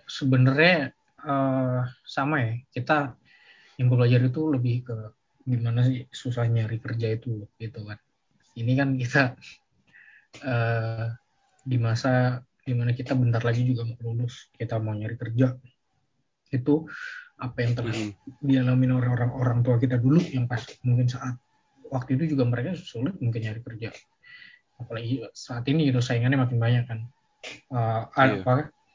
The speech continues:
Speaker 1: apalagi zaman sekarang udah banyak teknologi,
Speaker 2: Hmm.
Speaker 1: kita bisa digantikan sama teknologi gitu kan. Jadi chance kita buat, eh, bersaing itu makin, makin tipis gitu.
Speaker 2: Iya,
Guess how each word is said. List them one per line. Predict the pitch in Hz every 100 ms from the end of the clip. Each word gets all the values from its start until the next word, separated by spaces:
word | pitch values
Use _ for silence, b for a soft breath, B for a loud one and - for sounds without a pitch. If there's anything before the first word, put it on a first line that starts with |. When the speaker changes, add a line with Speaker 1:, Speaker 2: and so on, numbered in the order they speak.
| - -
Speaker 1:
apalagi | 120 135 143
zaman | 123
sekarang | 120 120 151 113
udah | 104 -
banyak | 113 117
teknologi, | 117 120 123 131 123 123 -
Speaker 2:
Hmm. | 113 107
Speaker 1:
kita | 120
bisa | 120 127
digantikan | 113 113 117 113
sama | 113 117
teknologi | - 117 120 120 127 113
gitu | 110 117
kan. | 117 _ B B B B B 113
Jadi | 117 135 127 -
chance | 127 123 - -
kita | 127 135
buat, | 127 123 120 _ _ _ _ _ _ _ _ 135
eh, | 123 120
bersaing | 123 135 - 139 135
itu | 135
makin, | 156 - -
makin | 127 123 127
tipis | 131 131 131 -
gitu. | 117 -
Speaker 2:
Iya, | 120 104